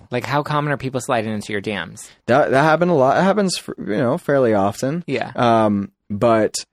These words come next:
Speaker 2: the, when it first started getting big and my posts started getting really popular, it was, I, like, I remember I posted one thing on Reddit and on Instagram the same day,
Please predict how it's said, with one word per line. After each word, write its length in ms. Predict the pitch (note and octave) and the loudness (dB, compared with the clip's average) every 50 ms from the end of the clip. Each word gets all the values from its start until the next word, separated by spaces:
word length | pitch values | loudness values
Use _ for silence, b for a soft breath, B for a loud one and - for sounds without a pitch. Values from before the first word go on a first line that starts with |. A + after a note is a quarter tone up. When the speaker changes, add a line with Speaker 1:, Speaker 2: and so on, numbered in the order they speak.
| _ _ _ _ - | _ _ _ _ -8
Speaker 2:
the, 440 | G#2 A2 A2+ A2 G#2+ G#2+ G#2 - - | -4 0 0 2 2 2 0 -2 -6
when 180 | - G#2+ G#2+ G#2+ | -4 -2 -2 0
it 100 | G#2+ F#2+ | -2 -2
first 240 | - - C3+ D3 - | 0 0 0 0 2
started 240 | - E3+ E3+ E3 D#3+ | 0 0 0 0 0
getting 240 | F3 D#3+ D3+ A2+ | -2 -2 -2 -2
big 400 | F#2 F#2 F#2 F#2 A2+ B2 C#3+ D3+ - _ _ _ _ b b b b b b _ | 0 0 0 0 0 -2 -6 -12 -18 _ _ _ _ b b b b b b _
and 140 | - G#2+ G2+ G2 | -6 -4 -4 -4
my 100 | F#2+ F#2 | -4 -4
posts 300 | - - G2+ G#2 A#2 - | -4 -4 -4 -4 -2 -2
started 160 | - A#2 A2+ A2 | -2 -2 -2 -2
getting 160 | B2+ A#2+ A#2+ | -2 -2 -2
really 160 | B2 C3 C3+ | -2 -4 -4
popular, 560 | C3 - B2+ C3+ B2+ - - - - - D3 - b b b b b b _ - | -4 -4 -6 -4 -4 -6 -6 -6 -8 -10 -12 -14 b b b b b b _ -2
it 20 | |
was, 240 | A#2+ A#2 A#2 A#2 C#3 - - - | 0 0 0 -2 -4 -6 -4 -2
I, 140 | G2 A2 | 0 0
like, 280 | A2+ - A#2+ A2+ G#2+ G#2 | 0 0 0 0 0 0
I 40 | A2 | -2
remember 320 | A#2 B2+ C3 C#3+ D3+ C3 | -2 -2 -2 -2 0 0
I 100 | A#2+ A#2 | 0 0
posted 360 | A2+ - B2 A2+ - - A#2 | -2 -4 -4 -4 -4 -6 -8
one 220 | A2 G2+ G2+ G#2 G#2 | -6 -6 -6 -6 -6
thing 320 | - A2 A2 G#2+ G#2+ G#2 - _ - | -6 -6 -6 -6 -8 -10 -12 _ -10
on 180 | G#2 G#2 F#2 | -8 -8 -8
Reddit 320 | F#2 G2 F#2+ F#2+ G#2+ G#2 - | -6 -6 -6 -4 -4 -6 -6
and 180 | - G#2 G2+ G2 | -6 -6 -6 -6
on 100 | F#2+ F2+ | -6 -6
Instagram 460 | F2 E2+ G2 - - - - A2 G#2+ A2 | -6 -8 -8 -10 -10 -8 -8 -6 -6 -6
the 40 | |
same 260 | - - A#2 A#2 A2+ A2+ | -6 -8 -8 -8 -8 -6
day, 260 | A#2 A2+ A#2 B2 - | -6 -6 -8 -8 -12